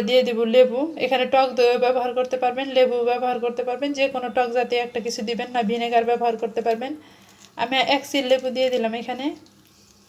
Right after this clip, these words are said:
তারপর দিয়ে দিব এখন রান্নার তেল। রান্নার তেলটা আপনারা চা চামচের তিন চামচ দিবেন রান্নার তেল।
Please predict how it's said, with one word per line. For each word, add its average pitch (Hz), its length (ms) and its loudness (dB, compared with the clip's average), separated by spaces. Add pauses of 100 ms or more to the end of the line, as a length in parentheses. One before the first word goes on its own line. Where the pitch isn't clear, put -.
(1400)
তারপর 233 260 2 (120)
দিয়ে 247 180 0
দিব 226 100 0 (140)
এখন 233 160 -6 (100)
রান্নার 226 340 -2 (120)
তেল। 233 220 2 (340)
রান্নার 262 380 2
তেলটা 262 320 2 (100)
আপনারা 240 340 0 (1600)
চা 240 120 8 (100)
চামচের 254 520 4 (4000)
তিন 262 200 -2
চামচ 262 340 4
দিবেন 233 220 4 (1080)
রান্নার 233 320 0
তেল। 277 120 0